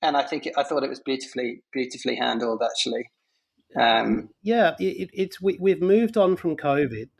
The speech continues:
Speaker 2: and, and the situation in England obviously is austerity, Brexit, chaos in government.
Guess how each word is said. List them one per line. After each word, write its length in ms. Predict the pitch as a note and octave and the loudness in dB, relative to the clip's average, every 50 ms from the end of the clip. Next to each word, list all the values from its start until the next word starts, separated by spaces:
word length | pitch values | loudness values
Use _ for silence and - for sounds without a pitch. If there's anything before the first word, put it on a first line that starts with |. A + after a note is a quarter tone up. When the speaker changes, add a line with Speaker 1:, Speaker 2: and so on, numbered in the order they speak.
| _ - | _ -6
Speaker 2:
and, 300 | C#3 C#3 C3+ C3+ C3 B2+ - | -4 -4 -2 -4 -4 -4 -2
and 220 | D3 C#3 C3+ C3 | -2 -2 -2 -2
the 40 | C3+ | -2
situation 600 | - - F#3+ - - F3+ E3+ E3 D#3+ D#3 - D#3+ | -2 -2 -2 -2 2 2 2 2 2 0 -2 -2
in 140 | D3 C#3+ C#3+ | -2 0 0
England 400 | C#3 C#3+ C#3 C3+ C#3 C3 A#2+ B2 | 0 0 0 -2 -4 -4 -4 -4
obviously 560 | C3 C3+ B2+ C3+ C3 - - C3+ C3+ C3 B2 | -4 -4 -4 -6 -8 -8 -6 -6 -4 -4 -6
is 380 | A#2+ A#2+ A#2+ A#2 - - - - _ _ _ _ _ _ _ | -6 -8 -10 -10 -12 -14 -18 -20 _ _ _ _ _ _ _
austerity, 1120 | - - B2+ - - - - D#3 D3+ D3 D3+ D3+ - - D3+ C#3+ C#3+ C#3 C#3 C#3 C3+ - _ _ _ _ _ _ _ _ | -8 -8 -6 -6 -8 -4 0 2 2 2 2 0 -2 -2 -2 0 0 0 -2 -4 -6 -8 _ _ _ _ _ _ _ _
Brexit, 580 | D#3 C#3 C3+ - - - - C#3+ C#3 C3 B2 - _ _ _ _ _ _ _ _ _ | 0 0 0 -2 -6 -8 -6 -4 -4 -4 -4 -8 _ _ _ _ _ _ _ _ _
chaos 460 | - - - D#3 D3+ D3+ D3+ D3+ - | -10 -2 2 2 4 4 2 0 -2
in 140 | D#3 C3+ B2+ | -4 -4 -2
government. 540 | A#2 C3+ B2+ A#2+ A#2 B2 B2+ B2 A#2+ A#2+ - | -2 -2 -4 -4 -4 -6 -4 -4 -4 -6 -4